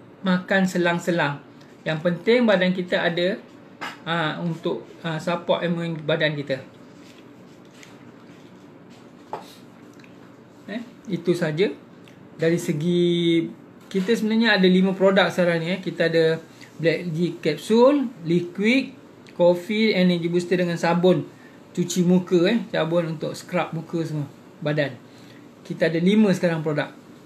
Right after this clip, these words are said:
Cuma saya nak bagi tahu, buat masa ini, kemungkinan besar stok saya akan terputus sebab kilang dah tak jalan, eh. Kilang proses buat ni dah,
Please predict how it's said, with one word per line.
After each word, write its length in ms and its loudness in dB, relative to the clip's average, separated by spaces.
Cuma 320 4
saya 160 4
nak 160 2
bagi 320 2
tahu, 560 2
buat 400 0
masa 320 0
ini, 520 2
kemungkinan 640 2
besar 400 2
stok 400 0
saya 320 4
akan 240 0
terputus 640 2
sebab 640 2
kilang 460 4
dah 160 4
tak 180 -2
jalan, 540 0
eh. 220 -2
Kilang 560 -2
proses 380 -2
buat 240 -2
ni 160 -2
dah, 160 2